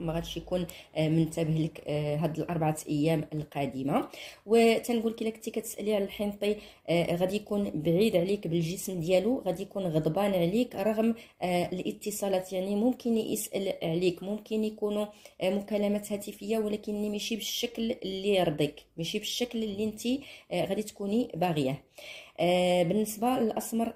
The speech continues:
ما بانش، فالحال غادي يبقى على ما هو عليه. نشوفوا الفئه الثالثه بيضاء من ستة وأربعين فما فوق.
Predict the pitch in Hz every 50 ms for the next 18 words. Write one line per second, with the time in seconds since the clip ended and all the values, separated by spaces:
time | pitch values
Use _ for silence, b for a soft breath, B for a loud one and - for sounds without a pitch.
0 | - 190 185 185 180 180 208 247 254 247 - - - - 208 214 - - 196 185
1 | - - - 233 233 233 196 175 185 190 196 196 - - - 208 220 - - -
2 | 160 165 175 175 180 202 226 233 - - 180 180 180 170 170 170 175 196 240 -
3 | - - 160 160 175 151 127 127 131 - - _ _ _ _ _ _ _ _ _
4 | - - - _ _ _ _ _ _ _ _ - - - - - - - 160 160
5 | - - - - - - - - - - - - - - _ - - - - -
6 | - - - - - - - - - - - - - - _ _ _ - - _
7 | _ _ B B B B B B B B B B B 156 156 - - 196 - -
8 | 220 220 - - 185 170 - - 202 - - 180 180 175 - - 165 - - -
9 | 175 170 160 - - 175 170 165 165 - 160 143 - 147 143 139 - 180 226 262
10 | 285 - 202 202 196 196 190 - - - - - - - 196 190 185 180 160 156
11 | 156 170 175 170 165 - - 175 156 156 151 147 139 - - 214 359 403 - -